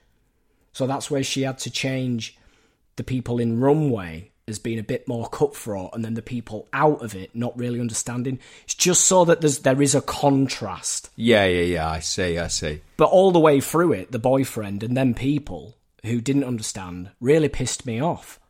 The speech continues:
Speaker 1: and really pissed my girlfriend off.
Speaker 2: Yeah.
Speaker 1: 'Cause I was like, like what your wife was probably saying, Ben. It's obvious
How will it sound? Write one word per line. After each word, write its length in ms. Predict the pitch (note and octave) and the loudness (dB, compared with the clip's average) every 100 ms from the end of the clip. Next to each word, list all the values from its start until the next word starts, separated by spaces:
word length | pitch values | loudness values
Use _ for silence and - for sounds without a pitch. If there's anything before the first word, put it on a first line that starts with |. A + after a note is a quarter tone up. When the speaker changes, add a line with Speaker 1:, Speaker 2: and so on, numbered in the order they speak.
| _ | _
Speaker 1:
and 160 | A2+ B2+ | -2 4
really 220 | C#3+ C#3 | 4 4
pissed 340 | B2+ C3 A#2+ - | 0 -4 -6 -6
my 100 | A2 | -6
girlfriend 520 | A2 C#3 D3+ C3 A2+ | -2 0 0 -2 -4
off. 160 | G#2 F#2 | -6 2
Speaker 2:
Yeah. 320 | B2+ G#2+ F2+ - _ _ - | 6 6 4 -4 _ _ -8
Speaker 1:
'Cause 120 | - | 0
I 40 | |
was 120 | D#3+ D#3 | 2 4
like, 280 | D#3+ C#3+ - _ | 4 2 -4 _
like 280 | - D#3 D3 | 0 2 0
what 300 | - C3 A#2+ - _ | -2 -2 -2 -4 _
your 240 | C#3 A#2 A#2 _ _ | -4 -4 -8 _ _
wife 280 | - F#3+ G#3 | 4 4 4
was 100 | C3 | -4
probably 300 | - A#2+ G#2 | -4 -6 -4
saying, 280 | F2+ G2+ F2+ | -6 -8 -10
Ben. 260 | E2 F2+ E2 _ _ | -10 -12 -14 _ _
It's 160 | C3+ C3+ | -2 2
obvious 640 | F3 G3+ E3+ G2 - - | 2 2 -2 -4 -10 -14